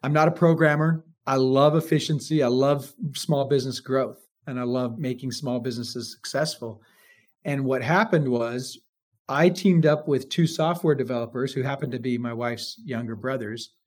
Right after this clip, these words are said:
And the three of us decided that with their technology skills and my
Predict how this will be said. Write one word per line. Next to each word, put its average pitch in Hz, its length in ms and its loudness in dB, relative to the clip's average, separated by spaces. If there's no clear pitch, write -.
And 139 140 -2
the 135 60 -4
three 160 300 6
of 170 140 4
us 143 440 2
decided 135 720 0
that 120 240 -4
with 131 320 0
their 170 240 8
technology 170 640 6
skills 151 540 2
and 127 120 -2
my 147 420 4